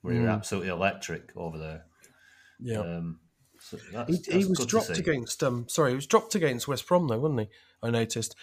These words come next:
Speaker 2: Well, he, uh, he made, uh, Ralph made quite a few changes to that, uh, to that lineup. Um, Maguire didn't start,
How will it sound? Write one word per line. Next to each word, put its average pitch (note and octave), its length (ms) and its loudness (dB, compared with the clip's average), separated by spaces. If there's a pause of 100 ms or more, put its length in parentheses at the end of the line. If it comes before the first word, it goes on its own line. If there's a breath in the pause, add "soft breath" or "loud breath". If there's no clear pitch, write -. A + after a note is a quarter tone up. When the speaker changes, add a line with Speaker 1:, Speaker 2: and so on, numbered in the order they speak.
(120 loud breath)
Speaker 2:
Well, D3+ 120 4
he, B2 160 0
uh, C3+ 320 8 (680 loud breath)
he D#3 160 6
made, E3+ 200 10 (680)
uh, C#3 260 8
Ralph D#3+ 360 8
made C#3 240 2
quite D3+ 220 0
a - 40 -8
few E3+ 240 -4
changes A#2 520 -2
to - 140 -6
that, - 380 -4
uh, G2+ 140 -2 (240)
to - 100 -4
that G2+ 180 -2
lineup. F#2+ 380 -8 (520)
Um, A2 360 0 (200 soft breath)
Maguire C#3 460 6
didn't G#2+ 240 -2
start, G2+ 420 0